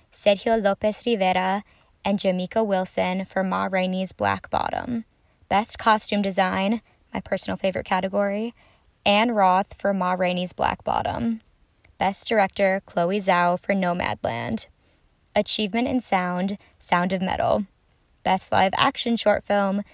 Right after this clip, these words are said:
Two Distant Strangers. Best Animated Short Film, If Anything Happens, I Love You.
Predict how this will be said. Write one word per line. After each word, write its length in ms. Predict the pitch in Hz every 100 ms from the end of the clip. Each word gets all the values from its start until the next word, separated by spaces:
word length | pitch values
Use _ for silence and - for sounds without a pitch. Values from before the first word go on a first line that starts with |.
| _ -
Two 220 | 220 208
Distant 340 | 185 - 202
Strangers. 800 | - - 180 - - 113 120 - _ _ _ _ - -
Best 260 | 196 -
Animated 480 | - 226 240 202 208
Short 220 | 214 202
Film, 420 | - 196 202 202 - -
If 140 | 196 -
Anything 360 | 202 214 220
Happens, 500 | 185 185 185 180 185
I 140 | - 180
Love 260 | 190 -
You. 300 | - - 196